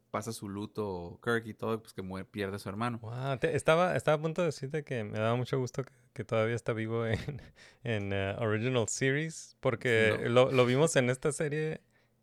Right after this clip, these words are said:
Speaker 2: y dije, "Ah, enten-, entonces este Kirk, eh, eh, nada más es otro Redshirt, ¿o qué?" Pe-, porque
Speaker 1: No, no, pues, se va a morir en un
Speaker 2: <laughs> Eh,
Speaker 1: cuando,
Speaker 2: pero
Speaker 1: cuando se, cuando lo transfieran a una, un colony con su familia, pues, se
Speaker 2: Ujú.
Speaker 1: va a morir.
Speaker 2: Ah,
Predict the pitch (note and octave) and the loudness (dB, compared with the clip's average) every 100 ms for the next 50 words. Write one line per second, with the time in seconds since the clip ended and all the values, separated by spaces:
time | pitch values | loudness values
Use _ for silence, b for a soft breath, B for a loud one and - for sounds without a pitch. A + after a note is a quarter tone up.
0 | - B2+ A#2 A2+ B2 A#2+ A2+ B2+ G#2+ C#3+ | -8 -4 -2 0 0 0 0 -4 -4 -6
1 | C#3 C#3 D3+ D#3 D#3+ D#3+ - - - E3+ | -6 -4 -2 -2 -4 -4 -4 -6 -4 -2
2 | F3 - - _ _ _ _ _ _ _ | -2 -6 -20 _ _ _ _ _ _ _
3 | B2+ B2 - D2+ A#2+ B2 C3+ - C#3+ - | -6 -6 -8 -10 -6 -4 -4 -6 -8 -8
4 | C#3 D3 C#3+ C3 G#2 A2 C#3+ - F3 E3+ | -6 -4 -4 -4 -2 -2 -4 -6 -4 -4
5 | B2+ A2 C3 C3 A#2+ G#2+ A2+ A#2 G#2 A#2+ | -6 -8 -8 -6 -8 -4 -2 -2 0 0
6 | A#2+ A#2+ A#2 A#2 G#2+ F3+ C#3 C3 D3+ E3+ | 0 -2 -2 -6 0 2 4 4 4 0
7 | D3+ E3 E3+ D3 C#3+ A#2+ A#2 C#3 C3+ A#2+ | -2 -2 -2 -2 0 0 0 0 2 2
8 | A2 C3+ B2+ C3+ B2+ A#2+ C3 A#2+ A#2 A2+ | 2 0 -2 0 0 0 -6 -4 -4 -2
9 | G#2+ G#2+ A2 A2 C#3 D3+ E3+ D3 C3+ C#3+ | -4 -4 -8 -6 -4 -2 0 0 -2 -2
10 | D3+ D3 B2+ A#2 G#2+ B2+ B2+ C#3 D3 C#3 | -2 -2 -4 -6 -8 -8 -2 -2 0 -4
11 | C3 B2 A2+ A#2 A2+ D3 C#3+ B2+ A2+ G#2+ | -6 -8 -8 -10 -8 -6 -6 -6 -6 -6
12 | G2+ G2+ G#2 G2+ F#2+ F#2 - - | -6 -6 -8 -8 -8 -8 -12 -16